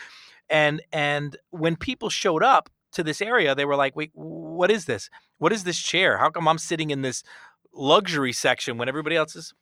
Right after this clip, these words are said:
No reason. It was random selection. But when the kids sat down, they were like, "Wow, I've got this great gaming chair. I've got this incredible setup in front of me." And then the folks from Red Hat came over and said, "Oh, guess what?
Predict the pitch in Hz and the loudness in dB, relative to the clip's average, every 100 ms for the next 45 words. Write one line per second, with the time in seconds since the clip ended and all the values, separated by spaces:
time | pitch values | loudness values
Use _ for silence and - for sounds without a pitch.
0 | _ 180 233 202 175 175 147 127 147 190 | _ 2 4 4 0 -4 -6 0 0 0
1 | 202 151 123 110 120 127 - - - _ | -4 -2 0 0 -6 -10 -18 -20 -20 _
2 | 202 208 208 - 254 - 185 170 214 214 | 2 2 2 0 -6 2 0 4 2 4
3 | 139 135 127 - 220 180 123 139 151 156 | 2 0 -2 -2 0 0 -2 -6 -6 -6
4 | 127 - 139 160 147 160 175 160 190 180 | -8 -6 -6 -6 -4 -4 -4 -4 0 2
5 | 131 156 - 139 - - _ 156 - 202 | 2 2 -4 -10 -14 -20 _ -8 -2 2
6 | 196 156 - - 180 185 - 180 185 180 | 2 0 -6 -2 2 2 0 -6 -2 0
7 | 175 170 175 180 - - _ 190 214 196 | 0 -2 -4 -6 -16 -20 _ 0 2 0
8 | - 226 - 214 196 240 226 170 - 175 | 4 4 4 -2 2 2 4 2 0 -2
9 | 165 156 160 - 170 - 185 160 185 165 | -2 -2 -4 -2 -2 2 0 2 0 0
10 | 190 165 | 2 2